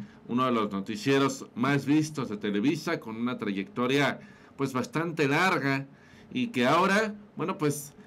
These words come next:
está padeciendo de todo, ¿no? Eh, parece que no le está yendo bien económicamente, está vendiendo saludos para poder sobrevivir.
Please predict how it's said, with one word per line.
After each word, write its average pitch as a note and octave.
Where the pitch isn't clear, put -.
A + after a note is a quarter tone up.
está F3
padeciendo D#3
de C3
todo, G2+
¿no? D3
Eh, G2
parece B2+
que A#2
no B2
le C#3
está C#3
yendo C3
bien D#3
económicamente, B2+
está B2
vendiendo B2
saludos D3+
para G2
poder A2
sobrevivir. A#2+